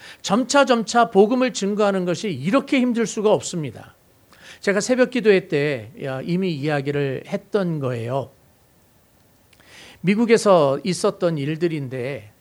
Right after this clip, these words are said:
어, 공군과 육군에서 있-, 아, 해군과 육군에서 있었던 일인데요.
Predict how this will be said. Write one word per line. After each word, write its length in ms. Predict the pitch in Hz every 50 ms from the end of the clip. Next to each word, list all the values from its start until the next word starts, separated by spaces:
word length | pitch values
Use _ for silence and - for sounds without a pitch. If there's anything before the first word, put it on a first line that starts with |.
| _ _ _ _ _ _ _ _ _ _ _ -
어, 200 | - 123 123 -
공군과 640 | - - 160 175 190 185 202 196 190 180 190 185 160
육군에서 880 | 143 170 170 - 226 233 214 185 156 - 160 147 135 127 113 113 120 -
있-, 240 | - 147 135 - -
아, 140 | 139 123 110
해군과 560 | 113 - 208 220 214 247 226 208 214 208 170
육군에서 560 | 156 165 170 - 226 214 196 165 - 170 143
있었던 460 | 131 127 - 156 143 - 156 143 139
일인데요. 500 | 127 117 120 120 110 110 113 131 131 131